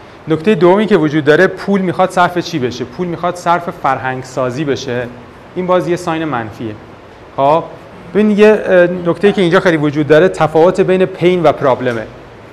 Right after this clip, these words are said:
خب، این می‌تونه این، اه، شعبه رو تا حد خوبی برطرف کنه. من آره روی حوزه‌ای دارم دست می‌ذارم که واقعاً درد داره برای بقیه ایجاد می‌کنه. به محض اینکه من محصولمو وارد کنم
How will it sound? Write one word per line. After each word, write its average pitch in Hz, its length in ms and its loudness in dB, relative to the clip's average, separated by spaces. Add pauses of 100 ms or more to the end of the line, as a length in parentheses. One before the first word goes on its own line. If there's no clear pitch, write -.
(480)
خب، 147 260 4
این 190 100 -2
می‌تونه 185 260 -2
این، 180 320 -2 (140)
اه، 147 340 -2 (160)
شعبه 143 320 2
رو 160 80 2
تا 151 160 0
حد 156 160 2
خوبی 151 440 -4 (180)
برطرف 127 520 2
کنه. 123 240 -8 (380)
من 185 140 2
آره 220 220 6
روی 220 220 0
حوزه‌ای 165 520 2
دارم 165 260 2
دست 143 300 2
می‌ذارم 131 540 2 (480)
که 165 100 -4
واقعاً 156 400 4 (140)
درد 180 440 6
داره 143 200 2
برای 131 200 2
بقیه 127 280 -2
ایجاد 123 300 -2
می‌کنه. 123 380 -6
به 127 100 -6
محض 160 380 2
اینکه 175 280 0
من 160 280 0
محصولمو 139 540 -2
وارد 135 360 0
کنم 147 500 2